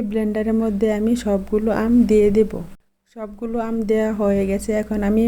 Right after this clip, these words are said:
ব্লেন্ডারে ব্লেন্ড করে নেব মিহি করে। আমি আমগুলো ব্লেন্ড করে নিয়ে এসেছি। এভাবে মিহি করে ব্লেন্ড করে নিতে হবে। এখন বাটিতে আমি আমগুলো ঢেলে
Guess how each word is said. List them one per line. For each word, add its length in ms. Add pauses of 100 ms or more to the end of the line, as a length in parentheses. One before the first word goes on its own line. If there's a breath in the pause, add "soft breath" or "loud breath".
(280)
ব্লেন্ডারে 480 (100)
ব্লেন্ড 320
করে 240
নেব 140 (160)
মিহি 300
করে। 200 (680)
আমি 220 (120)
আমগুলো 420 (120)
ব্লেন্ড 260 (100)
করে 180 (100)
নিয়ে 240
এসেছি। 340 (240)
এভাবে 320 (160)
মিহি 280
করে 160 (100)
ব্লেন্ড 300
করে 160 (100)
নিতে 280
হবে। 240 (600)
এখন 240 (260)
বাটিতে 380 (100)
আমি 140 (120)
আমগুলো 360 (120)
ঢেলে 200